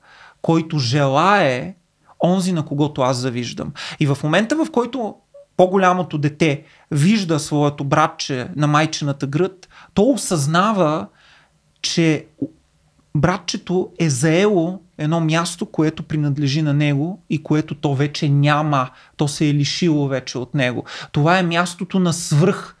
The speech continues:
задоволяването. Завистта е насочена към идеята, че другият е свръхзадоволен, че другият не е кастриран,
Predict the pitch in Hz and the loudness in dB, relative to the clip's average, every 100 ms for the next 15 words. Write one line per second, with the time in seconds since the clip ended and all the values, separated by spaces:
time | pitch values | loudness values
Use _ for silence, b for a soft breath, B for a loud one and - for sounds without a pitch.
0 | _ 143 147 139 135 135 113 120 110 - | _ 0 2 2 2 2 2 -2 -8 -12
1 | - B B B B 143 131 143 147 - | -20 B B B B 0 2 2 0 0
2 | 240 269 269 b b b 160 160 143 208 | 2 2 0 b b b 0 0 2 2
3 | 208 247 240 240 180 156 135 196 220 220 | 2 -2 -2 2 2 4 4 4 2 -2
4 | 226 160 131 220 190 220 214 196 - - | -2 0 2 2 4 2 0 -2 -4 0
5 | 160 226 - - - 147 160 151 147 147 | 2 2 0 -6 -8 -2 0 2 2 2
6 | 131 120 117 B - 139 170 185 208 202 | 0 -4 -12 B -4 0 2 2 0 0
7 | 175 185 214 - 175 - 240 220 185 135 | 0 0 0 -4 -6 -4 0 2 2 0
8 | 117 | -4